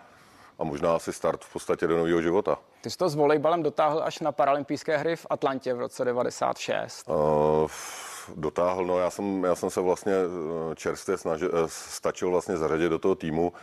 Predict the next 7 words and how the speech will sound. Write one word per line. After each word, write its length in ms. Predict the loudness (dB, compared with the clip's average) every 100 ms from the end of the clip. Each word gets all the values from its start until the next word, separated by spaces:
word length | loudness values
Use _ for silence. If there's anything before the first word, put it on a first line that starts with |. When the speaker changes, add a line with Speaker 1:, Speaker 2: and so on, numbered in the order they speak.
| -20 -20 -20 -12
Speaker 1:
který 320 | -2 0 0
už 180 | -4 -2
měl 160 | 0
vybojovanou 580 | 0 2 4 4 4 4
nějakou 360 | 2 0 0 0
kvalifikaci 920 | 2 2 0 -2 -2 2 2 2 0 -6 -20 -20 _ -2
a 420 | 0 2 2